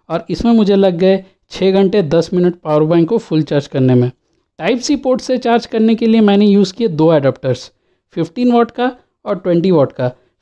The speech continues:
फ़िफ़्टीन वाट का चार्जिंग अडेप्टर से पावर बैंक को फुल चार्ज करने के लिए मुझे लग गए चार घंटे पन्द्रह मिनट, वहीं ट्वेंटी वाट के चार्जिंग अडेप्टर से फुल चार्ज करने में मुझे लग गए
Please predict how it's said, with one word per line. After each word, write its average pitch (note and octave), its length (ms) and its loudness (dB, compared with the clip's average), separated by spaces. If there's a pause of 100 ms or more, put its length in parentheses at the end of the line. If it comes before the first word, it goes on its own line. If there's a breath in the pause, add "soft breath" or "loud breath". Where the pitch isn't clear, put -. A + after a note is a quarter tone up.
फ़िफ़्टीन C4 340 -2
वाट C4 160 0
का C4 100 -4
चार्जिंग A#3 400 2
अडेप्टर A#3 360 -2
से A#3 180 -4
पावर G3 280 0
बैंक G#3+ 200 2
को A3+ 80 -4
फुल G#3+ 280 -4
चार्ज A#3 240 -2
करने G#3+ 260 0
के A3 120 -4
लिए G#3+ 140 2
मुझे G3 240 4
लग F#3+ 200 2
गए G3 220 0 (460 soft breath)
चार F#3+ 220 0
घंटे G#3 320 2
पन्द्रह F#3+ 380 0
मिनट, A3+ 300 2 (420)
वहीं D#3+ 280 2
ट्वेंटी A#3+ 320 0
वाट B3 240 2
के B3+ 120 -8
चार्जिंग G#3 380 0
अडेप्टर G#3 380 0
से G#3 160 -6
फुल G3+ 260 -2
चार्ज G3+ 240 -2
करने F#3 280 0
में F#3+ 140 2
मुझे F3 300 2
लग E3 200 0
गए G3+ 180 0